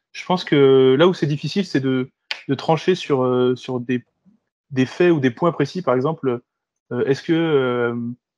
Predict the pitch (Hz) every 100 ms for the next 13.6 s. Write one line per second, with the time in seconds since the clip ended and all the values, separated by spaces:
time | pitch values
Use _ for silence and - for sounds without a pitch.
0 | _ _ _ 127 139 120 - 170 147 -
1 | 165 147 - 151 139 139 147 139 131 156
2 | 170 - _ _ 147 135 196 202 - 147
3 | 139 147 185 - 135 - 143 131 - 180
4 | 185 196 196 151 139 139 131 175 202 -
5 | _ _ _ _ 135 131 131 - 165 -
6 | 190 196 180 135 131 131 131 131 - 180
7 | 160 - 151 147 139 165 - 185 170 131
8 | 127 127 _ _ _ - 143 - 170 160
9 | 180 175 139 131 - 139 175 160 139 156
10 | 147 139 135 185 - 127 127 147 160 135
11 | 143 139 120 120 _ _ _ _ _ _
12 | 127 123 123 120 120 - - - 147 156
13 | 147 131 123 123 120 123